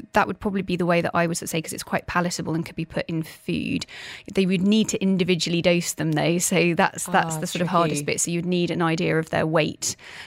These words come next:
Speaker 1: um, and things. So, um, yeah, if she has a, a, a vets that she works with, with the colonies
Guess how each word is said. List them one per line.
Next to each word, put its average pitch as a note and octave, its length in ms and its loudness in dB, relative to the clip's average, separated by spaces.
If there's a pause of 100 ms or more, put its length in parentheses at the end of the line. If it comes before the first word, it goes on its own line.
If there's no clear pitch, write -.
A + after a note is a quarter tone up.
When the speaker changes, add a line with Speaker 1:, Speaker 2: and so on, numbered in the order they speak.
(120)
Speaker 1:
um, F3 420 0
and E3+ 160 -2
things. D#3 300 0
So, D#3 340 0
um, F3 160 0
yeah, D#3+ 100 0
if D#3 80 -4
she - 120 -2
has F3 180 -2
a, E3 80 -2 (100)
a, D#3 220 0
a F3+ 60 -4
vets E3+ 300 -2
that - 120 -8
she - 140 -4
works E3 300 -2
with, F3 120 -4
with E3+ 160 -4
the - 80 -8
colonies F3 300 0